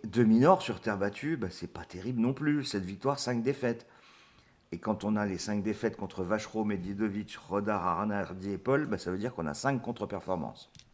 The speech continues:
Il a gagné un tournoi, mais c'était à Rotterdam en indoor. Et c'est pas sa tasse de thé, même s'il arrive à, à bien jouer certaines fois, euh, la terre battue pour, euh, l'Australien.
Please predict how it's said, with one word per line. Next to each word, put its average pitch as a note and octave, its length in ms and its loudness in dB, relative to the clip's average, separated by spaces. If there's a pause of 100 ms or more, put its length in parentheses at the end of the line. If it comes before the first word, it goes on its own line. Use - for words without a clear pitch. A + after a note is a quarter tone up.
(1400)
Il F#2+ 60 -4
a F#2+ 60 2
gagné F2+ 240 -2
un F#2 40 -4
tournoi, B2 320 4
mais C3+ 80 2
c'était - 160 -4
à D#2 40 2
Rotterdam F2+ 480 0
en F#2+ 60 0
indoor. F#2+ 540 0 (320)
Et E2 160 -12
c'est - 300 -8
pas - 180 -8
sa - 180 -4
tasse G#2+ 220 -4
de A#2+ 140 2
thé, B2+ 280 2
même G2 200 2
s'il G2+ 300 -2
arrive G2 280 0
à, F#2 200 0
à G2 180 -4
bien G#2 240 2
jouer A2+ 240 4
certaines A2 360 2
fois, C3 300 0 (680)
euh, G2 240 -2
la F#2 100 -4
terre F2+ 220 -4
battue F#2+ 320 -4
pour, E2 300 -6
euh, D#2 280 -2
l'Australien. E2 540 -8